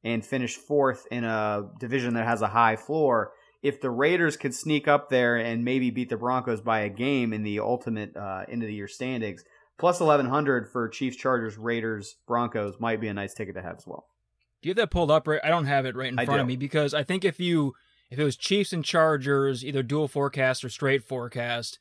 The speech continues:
Speaker 2: you're not getting that much value by taking that over Chargers at two hundred, are
Speaker 1: No,
Speaker 2: you?
Speaker 1: it's, it's basically the same number. So
Speaker 2: Right.
Speaker 1: the Chargers have finished second is plus two hundred.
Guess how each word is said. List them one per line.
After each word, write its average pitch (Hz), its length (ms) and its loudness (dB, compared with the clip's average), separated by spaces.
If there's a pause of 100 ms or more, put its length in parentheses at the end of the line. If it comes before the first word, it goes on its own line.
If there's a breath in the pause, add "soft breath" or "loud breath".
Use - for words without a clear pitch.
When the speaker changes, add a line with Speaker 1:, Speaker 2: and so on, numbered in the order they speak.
(340)
Speaker 2:
you're 151 120 2
not 233 200 6
getting 202 180 4
that 180 160 4
much 151 160 -2
value 139 400 4
by 127 180 0
taking 143 400 -2
that 131 260 0
over 139 540 -2 (140)
Chargers 135 500 0
at 113 140 -8
two 135 220 -4
hundred, 117 440 -6
are 95 100 -10
Speaker 1:
No, 117 120 0
Speaker 2:
you? 104 80 0
Speaker 1:
it's, 123 240 -8
it's 165 160 4
basically 156 580 2
the 117 120 -2
same 110 300 -2
number. 98 320 -4
So - 100 -10
Speaker 2:
Right. 117 80 -6
Speaker 1:
the 113 60 -6
Chargers 151 440 2
have 123 100 -12
finished 131 300 -2
second 123 280 0
is 104 80 -4
plus 117 280 -4
two 113 180 -4
hundred. 110 360 -2